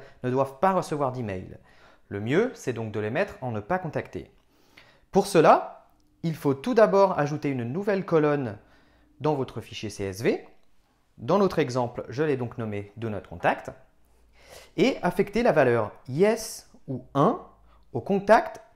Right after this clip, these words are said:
qui devront être en ne pas contacter dans Automation.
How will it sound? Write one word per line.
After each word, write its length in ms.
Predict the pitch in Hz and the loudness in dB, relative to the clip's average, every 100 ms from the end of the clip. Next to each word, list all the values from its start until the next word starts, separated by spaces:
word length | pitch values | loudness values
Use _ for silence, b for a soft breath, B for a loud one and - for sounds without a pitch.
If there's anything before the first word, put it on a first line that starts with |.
| _ | _
qui 120 | - | -6
devront 360 | 139 147 147 165 | -2 -2 -4 -8
être 320 | 151 202 - - | -2 -2 -4 -10
en 120 | 123 | -8
ne 100 | 117 | -8
pas 200 | - 226 | -2 -2
contacter 640 | 233 196 185 - 196 226 B B - | -2 0 0 2 0 0 B B 0
dans 180 | 185 | 2
Automation. 560 | 220 214 151 127 - 92 | 4 2 -2 -2 -6 -8